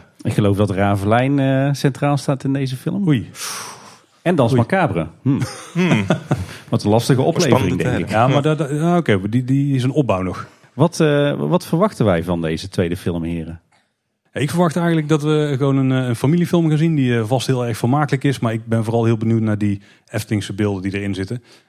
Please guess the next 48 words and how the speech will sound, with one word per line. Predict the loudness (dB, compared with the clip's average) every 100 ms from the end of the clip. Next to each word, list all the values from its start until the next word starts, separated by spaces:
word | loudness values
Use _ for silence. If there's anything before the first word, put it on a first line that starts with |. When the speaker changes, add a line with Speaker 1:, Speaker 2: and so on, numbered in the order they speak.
| _
Speaker 2:
Ik | -4
weet | -2
dat | -2
deel | -2 -2
één, | 0 0
dat, | -2 -2
eh, |
de | -2
manier | -2 -2
waarop | -2
de | -4
Efteling | -6 -4 -2
daar | 0
helemaal | -2 -2
vastgelegd | -2 -2 -2 -4 -4
echt | -4 -2
heel | 0
tof | 0 -2
was. | -2 -4 -8 _ _ _ _
Eh, | -8 -2
waarbij | 2 2
we | 2
ook | 0
op, | -2 -2
eh, | -2
sommige | 0 0 2 0
bijzondere | 0 0 2 0
plekken | 0 -4 -4
een | -4
kijkje | -4 -4 -6
kregen. | -6 -4 -2
Zoals | -2 -2
het, | -4 -4
eh, | -4
eiland, | -2 0 0 -2
eh, | -6 -6 -10
van | -6 -4
de | -2
Gondoletta. | 0 0 0 -4 -8 -20 -20 -20 _ _
De, | -10
eh, | -6 -2 -2 -2
ik | -6 -8 0
hoop | 2
eigenlijk | 2 0
vooral | 0 0 0
dat |
we | 0 0
weer, | 0